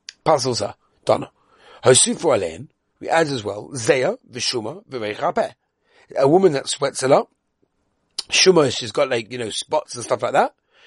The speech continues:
V'reich Hapeh, bad breath. Ah, V'hani B'kani Le Plosi, but these are not things that general pass Le Kohen. All right? V'hatana, and the Mishnah says, Hazokin V'achoyle V'amazumim.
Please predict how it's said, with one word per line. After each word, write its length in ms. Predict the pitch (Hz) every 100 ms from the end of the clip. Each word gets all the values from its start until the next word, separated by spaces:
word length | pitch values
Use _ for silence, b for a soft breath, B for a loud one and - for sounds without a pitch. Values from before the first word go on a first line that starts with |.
| b
V'reich 220 | 156 202 220
Hapeh, 420 | 240 196 220 147
bad 240 | 151 127
breath. 300 | 101 - _ _ _ b b b -
Ah, 560 | 127 139 139 135 131 120
V'hani 260 | 120 135
B'kani 360 | 127 120 127 123
Le 100 | 120
Plosi, 380 | - 135 - 110
but 160 | 120
these 200 | 127 165
are 60 | 139
not 280 | 120 147 -
things 360 | 143 147 104
that 160 | 98 113
general 500 | 127 143 143 120 113 -
pass 260 | 170 -
Le 180 | 123 135
Kohen. 360 | - 254 170 - _ b b b b _
All 140 | 147 135
right? 260 | 139 -
V'hatana, 840 | 139 135 127 156 139 139 160 180 165
and 100 | 151
the 40 |
Mishnah 300 | 165 160 151
says, 260 | 165 170 151
Hazokin 540 | 143 120 180 180 175
V'achoyle 540 | 156 143 - 165 175
V'amazumim. 600 | 151 143 131 113 113 107